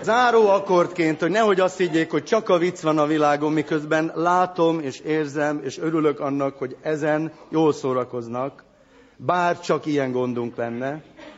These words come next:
Hadd mondjam el a véleményemet egy történetben arról, amit a politikában látok. Legyen ez a slusszpoén.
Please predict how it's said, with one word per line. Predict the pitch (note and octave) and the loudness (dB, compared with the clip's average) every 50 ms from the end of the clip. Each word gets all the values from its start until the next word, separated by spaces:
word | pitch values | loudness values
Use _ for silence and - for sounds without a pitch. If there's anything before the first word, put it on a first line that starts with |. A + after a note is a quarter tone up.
| - - - - - - - - _ _ | -20 -20 -20 -20 -20 -20 -20 -20 _ _
Hadd | - F#3 G#3+ G#3+ G#3 | 0 2 2 2 2
mondjam | G3+ F#3+ F3+ F3 F3 E3 | 2 2 2 2 2 2
el | D#3+ D3+ D3+ | 2 2 2
a | C#3+ | 2
véleményemet | C3+ D#3 D#3 D3+ D3 C#3+ D3 C#3 C#3 C3+ C3 C3 C3 - | 0 0 0 2 2 2 2 0 0 0 0 -2 -2 0
egy | D#3 D#3+ E3+ - | 0 -2 -2 -2
történetben | - D#3 D#3 D3 D3 - D3+ D3 C#3+ C#3 C#3 C3+ C3 C3 C3+ | 0 2 2 2 2 0 0 0 0 0 0 0 -2 -2 -2
arról, | D3+ D3+ D#3 D3+ D3 D3 D3 | 0 -2 0 0 0 0 0
amit | D3 C#3 C#3+ C3+ - | 0 -2 -2 -4 -4
a | C#3 C3+ | -6 -6
politikában | - F3+ F3+ D#3 C#3 - B2 A2+ - B2+ A#2 A2+ A2+ A2+ A2 A2+ | -4 -2 -2 -2 -2 -4 -6 -6 -4 -4 -4 -4 -4 -4 -4 -4
látok. | A2 G#2+ G#2 G2+ - - G#2 - _ _ _ _ _ _ _ _ _ _ _ _ _ _ _ _ _ | -4 -4 -4 -6 -10 -14 -16 -16 _ _ _ _ _ _ _ _ _ _ _ _ _ _ _ _ _
Legyen | - C3 C3 B2 B2+ A#2+ A#2 | -4 -4 -2 -2 -4 -4 -6
ez | A2 G#2 | -6 -8
a | G#2+ | -8
slusszpoén. | G2 - A2 G2+ F2+ - _ - F#2 F#2 G#2+ A2 G#2 G#2 | -10 -12 -14 -18 -18 -18 _ -20 -20 -20 -18 -20 -20 -20